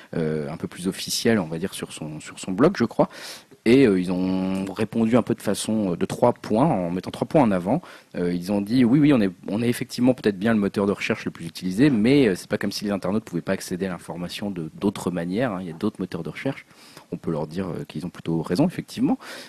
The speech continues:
Euh, ils disent qu'apparemment, leur, euh,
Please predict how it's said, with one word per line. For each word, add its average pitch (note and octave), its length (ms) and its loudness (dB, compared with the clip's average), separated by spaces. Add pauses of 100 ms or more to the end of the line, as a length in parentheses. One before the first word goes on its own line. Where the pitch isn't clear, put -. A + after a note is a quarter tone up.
(120)
Euh, D#2+ 880 0
ils A2+ 120 -2
disent C3+ 260 -4
qu'apparemment, G2+ 580 2
leur, F2+ 200 -2
euh, D#2+ 120 -2